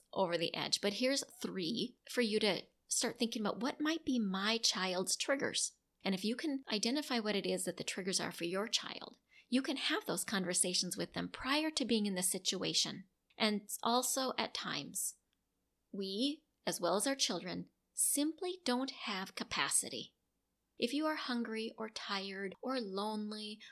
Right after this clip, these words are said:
or have any numerous other things going on, you're cold,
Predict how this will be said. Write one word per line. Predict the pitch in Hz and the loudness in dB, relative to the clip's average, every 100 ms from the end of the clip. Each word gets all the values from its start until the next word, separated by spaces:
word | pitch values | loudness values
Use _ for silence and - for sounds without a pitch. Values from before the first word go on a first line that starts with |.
| - | -6
or | 208 | -4
have | - 190 - | -2 -4 -2
any | 233 262 262 | -2 0 0
numerous | 220 208 208 208 - | -2 -2 -4 -2 -2
other | 190 196 | 0 -2
things | 185 185 180 180 | -2 -4 -4 -4
going | 190 185 190 - | -2 0 -2 -4
on, | 170 175 170 180 - | -4 -4 -4 -6 -4
you're | 208 - | -6 -4
cold, | - 208 202 196 196 | -6 -2 0 0 -4